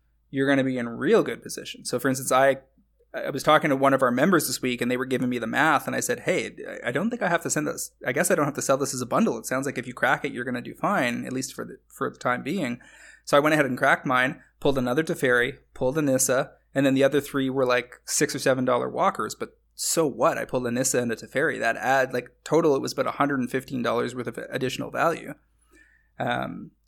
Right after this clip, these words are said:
and if you hit Jace Wielder of Mysteries, that's, like, thirty-seven. If you hit a Nuka Bol-, Bolas, that's, like, thirty-five.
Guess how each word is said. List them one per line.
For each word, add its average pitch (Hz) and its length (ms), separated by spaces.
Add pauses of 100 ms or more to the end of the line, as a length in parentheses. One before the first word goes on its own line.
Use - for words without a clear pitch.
(120)
and 131 120
if 127 100
you 131 100
hit 135 280
Jace 131 280
Wielder 123 240
of 123 80
Mysteries, 147 560
that's, 123 260
like, 123 180
thirty-seven. 127 920 (400)
If 127 140
you 123 80
hit 135 100
a - 20
Nuka 123 220
Bol-, 127 340
Bolas, 127 380
that's, - 160
like, - 220
thirty-five. 143 1080